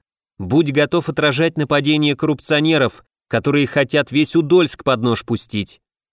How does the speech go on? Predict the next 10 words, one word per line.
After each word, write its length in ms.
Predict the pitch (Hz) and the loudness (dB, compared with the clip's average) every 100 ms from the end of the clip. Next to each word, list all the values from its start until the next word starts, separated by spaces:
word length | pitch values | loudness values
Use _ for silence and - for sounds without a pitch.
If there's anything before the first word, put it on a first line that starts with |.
| _ - | _ -10
"Да 220 | 92 110 | -2 2
ладно", 960 | 113 120 127 131 123 110 107 98 80 - | 4 6 6 4 2 2 0 0 -4 0
охнул 400 | 131 - 131 120 | 0 2 0 0
кузнец, 600 | 131 104 117 95 - - _ - | -2 0 0 0 -4 -12 _ -6
"но 240 | 101 110 | 0 2
мы 160 | 123 135 | 4 4
же 160 | 113 | 2
этого 400 | 131 117 131 127 | 2 2 2 2
не 220 | 120 113 113 | 2 2 2
допустим". 840 | 117 98 139 185 - 226 165 | 0 0 0 0 -2 -2 -2